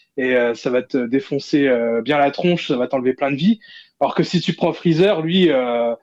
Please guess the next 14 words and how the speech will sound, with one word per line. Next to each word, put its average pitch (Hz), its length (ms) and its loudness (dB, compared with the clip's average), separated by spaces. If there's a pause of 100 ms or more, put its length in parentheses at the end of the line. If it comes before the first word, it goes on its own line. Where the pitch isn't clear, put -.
(300)
si - 180 -8
ton 170 160 2
énergie 160 480 2
est, 131 360 0
est 127 40 -8
à 131 140 2
fond, 190 340 2
il 143 80 2
va 131 80 0
se - 60 -8
transformer 139 440 -4
en 131 100 0
Golden 135 340 -2
Freezer. 156 560 -2